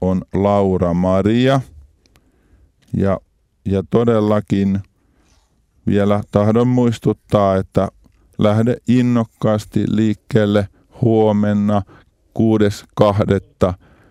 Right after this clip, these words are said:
kello seitsemäntoista nolla nolla osoitteessa Annankatu seitsemän A Helsinki. Voit siellä tavata Pirkkoon ja minut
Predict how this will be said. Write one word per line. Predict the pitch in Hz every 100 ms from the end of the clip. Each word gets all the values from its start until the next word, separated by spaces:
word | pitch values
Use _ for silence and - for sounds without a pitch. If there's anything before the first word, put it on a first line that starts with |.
| _ _ -
kello | 113 117 107 104 104 101 -
seitsemäntoista | - - 120 110 - 107 104 101 98 92 - - -
nolla | 104 104 98 92
nolla | 95 123 131 127 123 120 - - _
osoitteessa | - 117 113 107 95 - 98 - - - -
Annankatu | 131 135 127 117 104 107 - 107
seitsemän | - 127 131 120 - 117 104 101 98
A | - 104 98 - -
Helsinki. | 139 135 104 107 98 95 90 - - -
Voit | 113 113
siellä | 143 143 120
tavata | 120 120 110 110 -
Pirkkoon | 160 151 131 - 117
ja | 110
minut | 113 120 113